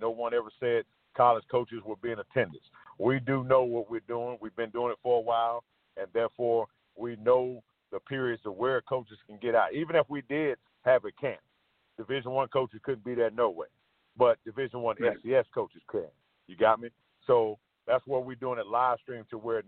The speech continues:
Speaker 1: nobody is gonna be left out when it comes to being able to see the talent that's in the Carolinas. And it's not just limited to the kids in the Carolinas. Any-, anybody can come from across the country. If you,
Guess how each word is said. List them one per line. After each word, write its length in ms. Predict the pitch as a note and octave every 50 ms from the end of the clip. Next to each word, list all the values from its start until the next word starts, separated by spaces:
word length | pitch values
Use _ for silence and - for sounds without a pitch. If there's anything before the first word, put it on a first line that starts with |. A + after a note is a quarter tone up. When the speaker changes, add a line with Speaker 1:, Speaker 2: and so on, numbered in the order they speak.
| G2+
Speaker 1:
nobody 540 | A#2 B2+ C3+ B2+ - A#2 A2 A2 G#2+ G2+ G2+ _ _ _ _ _ _ _ _ - G#2+
is 80 | G#2 -
gonna 200 | - A#2+ A2+ G#2+
be 160 | F#2+ A2+ A2+
left 340 | G#2 A2 A#2 A2 G#2+ _ -
out 240 | A#2 A2 G#2 F#2+ F#2+
when 100 | G#2 G2
it 80 | F#2 _
comes 220 | - A2+ A2 G#2 _
to 80 | - F#2+
being 200 | E2 A2 A2 A2
able 200 | A2 A2 G2 G2
to 40 | F#2 - _ -
see 260 | A#2+ A2+ G#2+ G2+ - _ _ _ _ -
the 80 | F2 -
talent 420 | - - A#2 A2+ A2 G#2 F#2+ -
that's 180 | G2+ G#2 - -
in 120 | G#2 G2
the 60 | F#2+
Carolinas. 520 | _ - A2 G#2 G2 F#2+ F2 E2+ D#2 D2 E2+
And 100 | G#2 C3 D#3+
it's 160 | A3 A3+ A3
not 240 | G3+ D#3+ A#2 A#2 A#2
just 160 | B2+ A2+ -
limited 340 | A#2 A2+ A2 G#2 _ - F#2 -
to 80 | A2+ G2
the 80 | F2 _ -
kids 220 | A2+ G#2+ G2+ - G2
in 60 | F2+
the 60 | F2
Carolinas. 520 | - G#2 G2+ G2 G2 G2 G2 G#2 B2+ C#3 _ _ _ - _ _ _ _ _ _ _ - -
Any-, 280 | A#2 C3+ E3+ D#3 C#3+
anybody 340 | E3+ F#3 F3+ D3 D#3+ D3+ C#3+ B2
can 100 | B2 A#2+
come 160 | - D3 C#3+
from 120 | _ C3 A#2+
across 240 | - D3 C#3+ B2+ _ _
the 80 | -
country. 240 | D3 D3 - - G2
If 60 | F#2 -
you, 140 | A#2+ D3